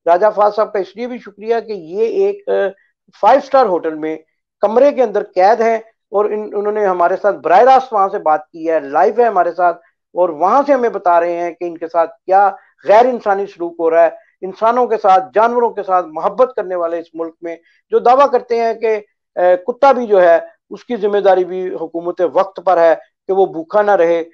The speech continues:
और वो, अ, मुश्किलात का शिकार ना हो। तो ये तो जीते जागते इंसान हैं, बच्चों के साथ, अपनी फैमिलीज के साथ, इनको आपने कहाँ कैद कर दिया है?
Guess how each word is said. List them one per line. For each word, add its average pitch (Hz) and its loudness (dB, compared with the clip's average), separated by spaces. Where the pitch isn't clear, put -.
और 180 2
वो, 180 2
अ, 160 0
मुश्किलात 175 -2
का 180 0
शिकार 196 0
ना 220 -2
हो। 180 -2
तो 247 -8
ये 254 -2
तो 302 -2
जीते 233 -2
जागते 226 2
इंसान 214 -2
हैं, 208 -2
बच्चों 202 0
के 220 0
साथ, 196 4
अपनी 196 -6
फैमिलीज 226 -2
के 226 -2
साथ, 175 2
इनको 208 -2
आपने 196 2
कहाँ 202 -2
कैद 196 0
कर 156 0
दिया 147 -4
है? 143 -6